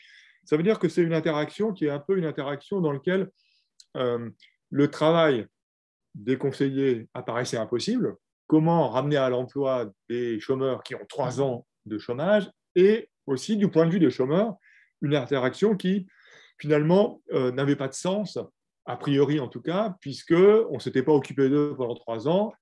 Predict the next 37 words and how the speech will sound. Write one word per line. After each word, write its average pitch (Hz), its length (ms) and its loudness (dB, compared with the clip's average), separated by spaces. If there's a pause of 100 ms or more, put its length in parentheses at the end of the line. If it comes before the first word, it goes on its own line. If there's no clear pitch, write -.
(180)
Tout 123 80 -8
d'un 123 140 -4
coup, 196 200 -2
ils 120 120 0
étaient, 165 380 4
euh, 113 260 -2 (160)
convoqués 156 680 4
pour, 151 380 2
euh, 117 80 -2 (720)
voir 156 360 -2
comment 156 240 0
est-ce 147 120 -4
qu'ils 127 100 -14
pouvaient 143 180 -2
retrouver 143 320 -4
un 117 80 -8
emploi. - 280 -14 (280)
Voilà. 101 200 -14 (360)
Et 147 80 -2
donc, 202 180 8
je - 80 -4
m'étais 165 220 4
dit 208 100 4
que 202 60 -4
cette 160 160 0
situation-là, 170 600 0
c'est - 140 -4
une 135 60 -6
situation 147 340 -2
intéressante 139 520 -4
parce - 160 -8
que, 202 240 4 (840)
justement, 208 280 2
du 190 120 0
point 147 160 -2
de 151 60 -4
vue 170 300 -2